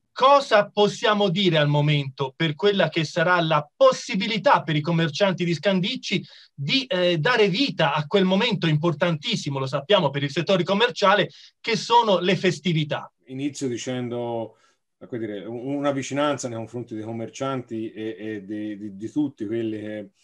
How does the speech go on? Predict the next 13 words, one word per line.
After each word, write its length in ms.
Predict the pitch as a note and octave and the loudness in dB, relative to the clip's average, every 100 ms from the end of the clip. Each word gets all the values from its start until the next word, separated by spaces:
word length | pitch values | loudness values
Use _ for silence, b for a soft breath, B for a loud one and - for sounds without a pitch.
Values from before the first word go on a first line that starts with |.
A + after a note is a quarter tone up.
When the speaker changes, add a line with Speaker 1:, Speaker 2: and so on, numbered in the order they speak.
| _ - | _ -12
Speaker 2:
hanno 300 | A#2 A#2+ A2 | -10 -8 -8
delle 200 | A#2 A2+ | -6 -6
imprese, 440 | G#2+ C#3 C3+ A2+ | -6 -4 -2 -4
hanno, 220 | A2 A2 | -6 -8
oh, 640 | G#2+ G#2 G2+ G2+ G#2+ G#2+ G2+ | -6 -8 -8 -12 -10 -10 -8
delle 240 | A#2 A#2 | -6 -6
attività 760 | A2+ A#2+ A2+ A2+ B2 A#2+ A2+ | -8 -8 -8 -6 -2 0 -2
commerciali 680 | - A2+ A#2 - C#3 C#3 B2 | -4 -10 -10 -6 -2 0 -2
che 60 | G#2+ | -6
in 80 | G2+ | -10
questo 240 | A2 - | -10 -10
momento 280 | A2+ A#2+ A2+ | -10 -8 -12
stanno 500 | - A2 A2 G#2+ | -12 -10 -10 -10